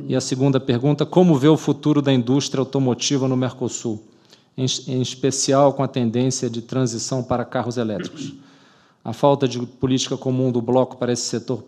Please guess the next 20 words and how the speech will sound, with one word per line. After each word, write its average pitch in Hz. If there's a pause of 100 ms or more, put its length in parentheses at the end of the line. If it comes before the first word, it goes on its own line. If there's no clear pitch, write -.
pode 127
prejudicar 117
nossa 120
capacidade 117
de 110
ter 117
uma 110
indústria 110
competitiva? 120 (480)
Passo, 139
então, 143
a 135
palavra, 131
eh, 131
primeiro 123
para 113
o -
embaixador 117
Rubens 117
Barbosa. 104